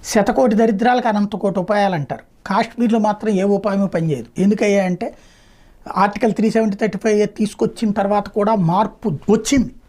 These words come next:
హింస మారింది, వ్యవస్థ మారింది, అంతా బాగానే ఉంది. కానీ సమస్య ఎక్కడొస్తుంది? Still now పరిష్కారం లేనటువంటి పోరాటం నడుస్తుంది. ఇప్పుడు దానికి ఐక్యరాజ్య సమితి తోడైంది.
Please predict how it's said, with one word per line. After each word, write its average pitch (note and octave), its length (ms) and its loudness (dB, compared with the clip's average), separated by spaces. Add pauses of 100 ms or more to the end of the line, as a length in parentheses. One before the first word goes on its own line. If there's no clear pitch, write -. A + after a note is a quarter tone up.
(600)
హింస G#3+ 280 2
మారింది, G3+ 600 0 (160)
వ్యవస్థ F#3 380 -2
మారింది, F#3+ 540 0 (160)
అంతా A3 200 2
బాగానే F3 220 0
ఉంది. - 380 -16
కానీ A3 140 2
సమస్య A3 380 -2
ఎక్కడొస్తుంది? G3+ 640 -4 (460)
Still A#3+ 440 4
now G#3 160 4 (360)
పరిష్కారం A3+ 520 0
లేనటువంటి G3 480 -2
పోరాటం F3 440 -4
నడుస్తుంది. - 460 -12 (1300)
ఇప్పుడు A#3+ 200 4
దానికి A3+ 320 4
ఐక్యరాజ్య A3 400 0
సమితి G#3+ 300 -2
తోడైంది. E3+ 380 -2